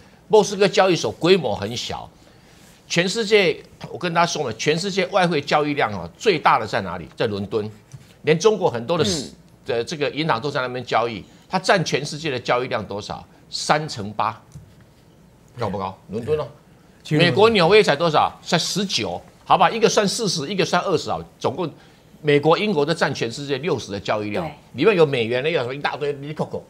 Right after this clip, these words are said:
Speaker 1: 所以交易所比货币更重要。
Speaker 3: 对。
Speaker 1: 第三名哪里？是不是啊？新加坡，它占多少？占九趴。你看距离多远？第四名哪里呢？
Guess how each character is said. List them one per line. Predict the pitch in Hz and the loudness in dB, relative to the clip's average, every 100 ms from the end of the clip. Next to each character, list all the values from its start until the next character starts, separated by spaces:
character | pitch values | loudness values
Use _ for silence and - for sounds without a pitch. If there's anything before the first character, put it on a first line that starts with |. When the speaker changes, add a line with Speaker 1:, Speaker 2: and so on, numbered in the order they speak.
| - - - _ | -20 -20 -20 _
Speaker 1:
所 | - 220 | 0 0
以 | |
交 | - 247 262 | 4 4 6
易 | 233 | 2
所 | - 131 151 | 0 2 0
比 | 123 | -2
货 | 117 269 196 | -4 2 2
币 | - 170 | 2 -2
更 | 202 147 | -2 -2
重 | 160 143 | -2 0
要。 | 143 92 - - | 0 0 -6 -20
Speaker 3:
对。 | - - - _ | -20 -20 -20 _
Speaker 1:
第 | - 226 | -4 0
三 | 190 185 | 2 2
名 | 131 | 2
哪 | 120 | 0
里？ | 120 | 0
是 | 92 | -4
不 | 92 | -6
是 | |
啊？ | 76 - _ _ - | -8 -10 _ _ -16
新 | - 165 | -6 0
加 | 175 160 | 2 2
坡， | 170 175 - _ _ _ _ | 0 -4 -8 _ _ _ _
它 | - | -2
占 | 190 180 | 0 2
多 | 175 | 0
少？ | 151 92 - - _ - | 0 -2 -4 -20 _ -2
占 | 226 175 | 0 0
九 | - 123 95 | -2 -4 -4
趴。 | 92 175 196 - - _ - _ _ | -4 0 0 -2 -14 _ -20 _ _
你 | 151 | 0
看 | 233 | 0
距 | 240 311 | 4 4
离 | 208 | 8
多 | 233 | 8
远？ | 202 110 - - _ _ _ - - - _ | 8 2 -4 -16 _ _ _ -20 -20 -20 _
第 | 262 | -2
四 | 226 262 | 2 2
名 | 190 | 4
哪 | 190 | 4
里 | 190 | 4
呢？ | 165 131 | 2 0